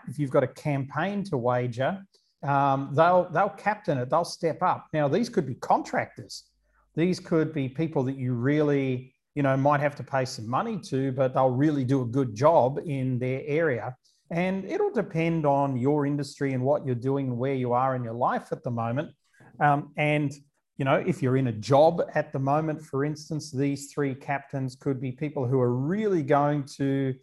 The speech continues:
take your career forward. Maybe it's your boss, maybe it's a coworker, maybe it's a client, maybe it's a supplier or something like that. But, um, these people are gonna really not champion you, but they're actually gonna fight. They're actually gonna do some work.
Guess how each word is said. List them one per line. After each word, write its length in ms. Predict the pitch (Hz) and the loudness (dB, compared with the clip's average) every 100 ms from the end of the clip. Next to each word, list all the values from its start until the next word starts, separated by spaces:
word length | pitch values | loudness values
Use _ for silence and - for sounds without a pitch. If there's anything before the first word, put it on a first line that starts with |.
| _ _ _ | _ _ _
take 320 | - 143 135 | 0 0 2
your 120 | 131 113 | -2 -2
career 480 | - 113 123 147 | -4 -4 0 2
forward. 460 | 160 - 175 202 208 | 0 0 0 2 2
Maybe 240 | 135 131 | 0 0
it's 160 | 123 - | -2 -4
your 100 | 123 | -6
boss, 380 | 107 156 170 - | 2 2 2 -2
maybe 220 | 131 120 | -2 -2
it's 140 | 117 | -6
a 60 | 131 | -10
coworker, 640 | - 139 147 147 165 165 147 | -2 4 4 4 2 2 0
maybe 260 | 131 127 | -2 -2
it's 160 | 120 - | -4 -8
a 60 | 117 | -16
client, 500 | - 139 151 165 160 - _ _ - | -6 0 2 2 0 -8 _ _ -4
maybe 260 | 139 123 | -2 0
it's 180 | 120 - | -4 -6
a 60 | 120 | -10
supplier 760 | - 127 - 143 147 147 147 | -8 -8 2 6 6 6 4
or 160 | - 135 | 2 -4
something 460 | - 135 - 127 127 | -4 -8 -6 -4 0
like 280 | 120 117 - | 0 -2 -2
that. 220 | 117 107 _ _ _ _ _ _ - | -4 -4 _ _ _ _ _ _ 0
But, 380 | 139 143 143 151 | 4 4 2 2
um, 300 | 135 139 131 | 2 0 0
these 240 | 170 220 | 0 0
people 300 | - 170 143 | -2 -2 0
are 40 | |
gonna 220 | 127 135 123 | 0 0 -2
really 840 | 113 127 170 180 165 160 156 156 _ _ _ - | -2 0 0 2 2 0 -2 -8 _ _ _ 2
not 400 | 240 269 - - | 4 4 -4 -10
champion 680 | - 190 247 254 202 147 | 0 2 2 2 2 4
you, 180 | 127 123 | 4 4
but 120 | 143 | 4
they're 160 | 147 190 | 2 2
actually 320 | 170 185 - | 2 -2 -4
gonna 160 | 165 131 | -2 -2
fight. 400 | - 127 107 - - | 2 2 2 -8 -2
They're 120 | 180 202 | 2 2
actually 220 | 214 208 | 0 -2
gonna 140 | 185 | 0
do 140 | 147 151 | 2 0
some 280 | 156 127 | 0 0
work. 420 | 120 139 104 - | 4 4 4 -4